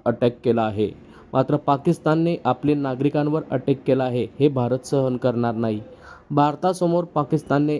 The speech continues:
अशा पद्धतीच्या गोष्टी करू नये, कारण भारत हा भारत आहे. आगळीकपणा केल्यास काय होतं, हे गेल्या काही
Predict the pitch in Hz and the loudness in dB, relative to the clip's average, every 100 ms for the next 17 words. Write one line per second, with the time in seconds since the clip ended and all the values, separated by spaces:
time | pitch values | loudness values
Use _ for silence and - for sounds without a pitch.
0 | - 131 151 143 143 127 131 131 135 139 | -4 -2 0 0 0 0 -2 0 0 0
1 | 123 117 - 135 120 117 120 107 - 120 | -2 -4 -2 -2 0 0 -2 -4 -4 -2
2 | 123 123 113 117 131 117 123 120 113 110 | -2 -2 -2 0 -2 -2 -4 -2 -2 0
3 | 107 101 95 - - - - - - - | -2 -2 -6 -10 -20 -20 -20 -20 -20 0
4 | 143 143 175 180 165 160 160 151 143 143 | 0 2 -2 -2 0 0 0 0 0 -2
5 | - 139 139 131 131 139 110 123 131 139 | -2 0 0 -2 0 0 2 -2 0 0
6 | 135 135 131 131 | 0 -2 0 0